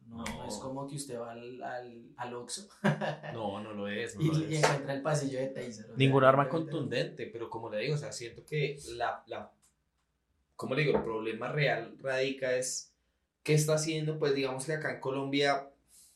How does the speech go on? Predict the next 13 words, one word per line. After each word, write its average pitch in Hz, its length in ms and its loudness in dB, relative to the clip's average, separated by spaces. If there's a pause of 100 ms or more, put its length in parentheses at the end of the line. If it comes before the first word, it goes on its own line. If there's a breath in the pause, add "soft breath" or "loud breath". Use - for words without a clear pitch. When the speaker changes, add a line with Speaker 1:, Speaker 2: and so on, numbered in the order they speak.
(120 soft breath)
Speaker 2:
sabemos 127 560 6
que 143 100 -2
los 143 140 0
delincuentes 107 720 -4
tienen 120 260 -4
acceso 110 720 -2 (400)
a 117 100 4
las 107 220 4
armas, 104 320 0
pues, 123 180 -8
de 123 120 0
manera 113 800 0
ilegal. 135 540 2